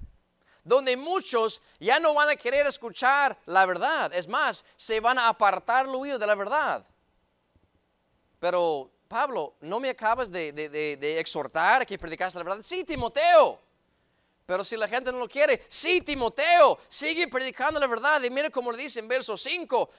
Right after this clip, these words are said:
"Pero tú, vela en todo, soporta las aflicciones,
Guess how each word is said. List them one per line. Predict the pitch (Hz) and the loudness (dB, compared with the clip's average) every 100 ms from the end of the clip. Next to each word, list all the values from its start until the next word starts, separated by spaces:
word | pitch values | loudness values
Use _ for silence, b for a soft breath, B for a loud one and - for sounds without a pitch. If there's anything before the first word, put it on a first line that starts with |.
| b b | b b
"Pero | 233 220 208 | 2 2 0
tú, | - 330 311 175 107 - _ _ _ | -2 0 2 0 -4 -14 _ _ _
vela | 139 254 294 294 269 | 4 8 8 8 4
en | 262 240 | 2 -2
todo, | - 285 294 214 143 107 _ - | 0 4 6 6 2 -2 _ -10
soporta | - 254 240 208 285 339 - 254 | 0 2 2 2 2 2 2 2
las | 233 208 | 2 2
aflicciones, | 180 175 - 254 285 254 220 - | -2 -4 -4 -2 -2 -2 -6 -8